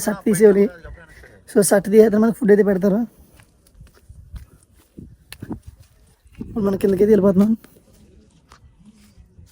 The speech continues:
ఫ్రెండ్స్, ఈ రూట్ వచ్చేసి ఎక్కే వాళ్ళకి అనమాట, ఇదైతే దిగే వాళ్ళకి. So, చాలా డేంజర్గా అయితే ఉంది.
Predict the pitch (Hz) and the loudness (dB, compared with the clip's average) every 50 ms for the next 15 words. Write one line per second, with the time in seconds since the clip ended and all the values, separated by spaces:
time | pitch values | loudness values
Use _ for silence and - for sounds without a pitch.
0 | _ _ - - - _ - - _ _ _ _ _ _ _ _ _ _ _ _ | _ _ -20 -20 -20 _ -20 -20 _ _ _ _ _ _ _ _ _ _ _ _
1 | - - _ _ _ _ _ _ _ _ _ _ _ _ - 214 208 220 233 - | -20 -20 _ _ _ _ _ _ _ _ _ _ _ _ 0 2 4 4 2 0
2 | - - - 196 202 180 196 170 220 214 175 - 214 - - 220 196 175 156 - | -2 -2 0 2 2 4 2 2 2 0 2 2 0 0 2 0 0 0 2 4
3 | 196 196 196 190 202 202 196 185 170 196 226 285 _ _ _ _ _ _ _ _ | 4 4 4 2 2 0 0 0 0 -2 -4 -4 _ _ _ _ _ _ _ _
4 | _ _ _ _ _ _ _ _ _ _ _ _ - 214 175 196 190 170 214 208 | _ _ _ _ _ _ _ _ _ _ _ _ 2 4 6 6 6 6 6 6
5 | 208 202 202 202 160 175 185 185 196 202 196 180 160 196 196 254 - - _ _ | 6 6 4 4 4 4 6 6 6 6 4 4 2 0 0 0 -2 -6 _ _
6 | - _ _ _ _ _ _ _ _ _ _ _ _ _ _ _ - - - 185 | -20 _ _ _ _ _ _ _ _ _ _ _ _ _ _ _ -8 0 4 6
7 | 185 185 175 - - 190 190 196 196 208 175 160 165 185 185 185 185 190 196 196 | 6 6 6 2 0 2 2 4 4 2 2 4 4 4 6 6 4 6 4 4
8 | 185 208 196 196 202 | 4 4 2 2 2